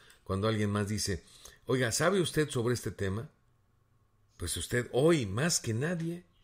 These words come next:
puede llegar a conocer de todo lo que está ocurriendo alrededor de la Secretaría del Trabajo. Aquí ya se nos despejó un tema sobre los trabajadores vulnerables que es recurrente, pero no solamente esta transmisión en vivo a través del Facebook es para los trabajadores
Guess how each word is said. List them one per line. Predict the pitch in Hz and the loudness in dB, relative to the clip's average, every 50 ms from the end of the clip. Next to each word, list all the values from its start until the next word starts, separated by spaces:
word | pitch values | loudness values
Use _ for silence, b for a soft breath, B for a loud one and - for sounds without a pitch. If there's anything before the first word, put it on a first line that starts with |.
| _ _ _ _ _ _ - | _ _ _ _ _ _ -6
puede | - 104 113 127 123 110 | -2 -2 0 0 0 0
llegar | 101 110 117 113 | 0 -2 -2 -2
a | 110 - | -4 -4
conocer | - 90 85 82 80 - 104 107 107 113 110 - b b b b b b b b - | -4 -6 -6 -4 -4 -2 0 0 0 0 -4 -10 b b b b b b b b -4
de | 87 90 | -4 -4
todo | 85 - 117 117 | 0 2 4 4
lo | 107 95 - | 4 2 0
que | 85 | -2
está | 80 - 110 | -4 -2 -2
ocurriendo | 104 98 - 92 90 90 98 101 95 98 95 95 92 - - - | -2 -2 -2 -2 -2 0 0 0 0 0 0 -2 -2 -4 -8 -6
alrededor | 95 98 90 95 95 92 98 101 98 | -4 0 2 2 2 4 4 4 4
de | 92 98 | 4 2
la | 90 85 | 0 0
Secretaría | - - 78 82 80 - - 90 90 | 0 -2 -2 -2 -4 -2 0 0 0
del | 87 80 | 0 0
Trabajo. | - 80 80 78 76 - - b b b b b b b | -2 -2 -2 -2 -2 -4 -8 b b b b b b b
Aquí | - - 139 165 | -6 -4 -2 0
ya | 151 160 165 | 0 0 0
se | 151 151 | 0 0
nos | 139 131 110 | 0 2 2
despejó | 107 104 - - 104 90 104 131 143 147 | 2 2 2 0 -2 0 2 2 2 2
un | 139 139 127 - | 0 -2 -2 0
tema | 131 139 143 139 123 | -2 0 0 -2 -2
sobre | - 110 101 98 95 | -2 -2 -2 0 0
los | 90 90 - | -2 -2 -4
trabajadores | - 98 90 90 80 82 104 117 117 107 95 | -4 -4 -4 -4 -4 -2 -2 -2 -2 -4 -4
vulnerables | 95 95 87 85 87 95 98 95 101 113 117 - - b b b b b b b | -4 -4 -4 -2 -2 -2 -2 -2 -2 -2 -4 -6 -8 b b b b b b b
que | - 104 | 0 0
es | 110 98 | 0 2
recurrente, | 101 107 - - 101 95 95 107 104 95 85 - 82 - - - - | 0 -2 -2 -2 0 2 4 4 2 2 0 -6 -8 -10 -12 -16 -8
pero | - 87 98 | -4 -2 0
no | 139 165 | 0 2
solamente | 165 190 170 151 147 151 143 - 139 | 2 2 2 2 0 0 0 0 -2
esta | 127 - - 117 - | 0 2 0 0 0
transmisión | - 104 95 90 92 87 - 113 113 107 | 0 -2 0 0 0 0 0 0 0 0
en | 101 95 | 0 0
vivo | 104 107 95 95 | 0 0 0 0
a | 92 | -2
través | - 85 90 95 98 | 0 0 0 0 0
del | 92 95 85 | -2 -2 -4
Facebook | - - 98 92 87 95 92 - - b b b b b b b b | -2 -2 -2 -2 -2 -6 -8 -8 -12 b b b b b b b b
es | 113 113 104 - | -2 -2 -2 0
para | - 113 104 98 | 0 0 0 2
los | 92 87 - | 0 -2 -2
trabajadores | - 90 85 85 80 87 95 95 95 87 82 - - | -2 -2 -2 -2 0 0 0 0 0 0 -2 -6 -10